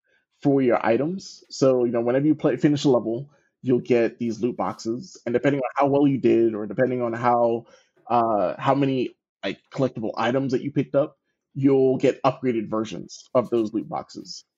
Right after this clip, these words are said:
But, you know, essentially, like, it's, it's all there just for, like, a, like, a power level grind,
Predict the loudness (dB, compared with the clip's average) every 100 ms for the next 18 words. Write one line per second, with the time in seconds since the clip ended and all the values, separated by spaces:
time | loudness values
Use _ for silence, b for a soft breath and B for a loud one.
0 | _ 0 2 2 0 _ _ -6 -4 -2
1 | 0 0 0 0 0 2 2 2 -2 -4
2 | -4 -2 -2 -6 -18 _ -14 -6 2 2
3 | 4 2 2 2 2 -2 -8 -4 -2 0
4 | 0 -4 -4 -4 -6 -12 b b b -8
5 | -6 0 2 2 2 -2 -2 0 0 -2